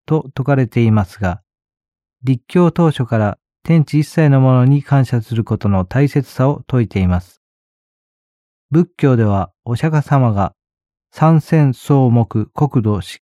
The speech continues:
海成仏。」これは山も川も草も木も国土も皆仏の生命であるという意味です。三千草木、国土、四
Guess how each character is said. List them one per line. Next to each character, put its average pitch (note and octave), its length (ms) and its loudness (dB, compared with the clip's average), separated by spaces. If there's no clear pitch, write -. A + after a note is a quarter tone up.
海 D#3 320 0
成 A#2+ 220 2
仏。」 F#2+ 360 -6
こ C#3+ 100 0
れ C#3+ 120 4
は C3+ 320 2
山 C3+ 300 4
も A#2+ 280 2
川 B2 280 2
も G#2+ 320 0
草 - 240 0
も A#2 320 0
木 - 120 -2
も A2+ 260 0
国 D#3 260 -2
土 B2+ 120 0
も A2 280 -2
皆 C3+ 320 0
仏 D#3 400 -2
の C#3 180 0
生 D3+ 340 0
命 A2+ 240 2
で G2 120 -2
あ F#2 80 -4
る F#2 200 -10
と D#3 180 0
い D3 220 2
う C3 100 0
意 B2 120 -4
味 G#2+ 120 0
で F2+ 160 -4
す。 - 240 -20
三 D#3 360 2
千 C#3+ 440 0
草 C#3 320 0
木、 B2 480 0
国 A2+ 320 -4
土、 G2 240 -2
四 - 160 -18